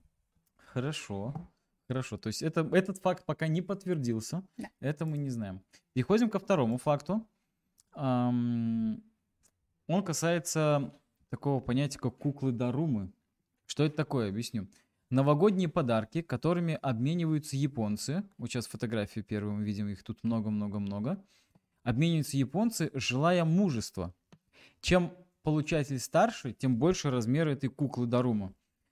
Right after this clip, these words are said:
Speaker 1: Глазницы куклы пусты.
Speaker 2: Мгм.
Speaker 1: И, желая исп-, э, исполнения мечты, хозяин должен самостоятельно рисовать зрачок только в одном глазу. То есть он загадывает желание,
Speaker 2: Мгм.
Speaker 1: рисует зрачок в одном глазу и хранит куклу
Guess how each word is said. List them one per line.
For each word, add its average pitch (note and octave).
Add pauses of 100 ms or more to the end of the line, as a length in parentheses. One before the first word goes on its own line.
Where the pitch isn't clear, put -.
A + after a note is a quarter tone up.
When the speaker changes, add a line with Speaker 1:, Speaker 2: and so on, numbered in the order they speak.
(100)
Speaker 1:
Глазницы D3
куклы A#2 (140)
пусты. B2+ (640)
Speaker 2:
Мгм. A3+
Speaker 1:
И, D3
желая D#3
исп-, D3+ (220)
э, C#3+
исполнения D3+
мечты, C#3
хозяин D#3
должен D3+
самостоятельно D#3+
рисовать D3
зрачок C#3 (400)
только G3+
в C3
одном D3
глазу. D3 (400)
То -
есть B2+
он F3+
загадывает C3
желание, A#2
Speaker 2:
Мгм. C4
Speaker 1:
рисует D#3
зрачок C3+
в A#2+
одном B2
глазу B2 (460)
и B3
хранит F3+
куклу A3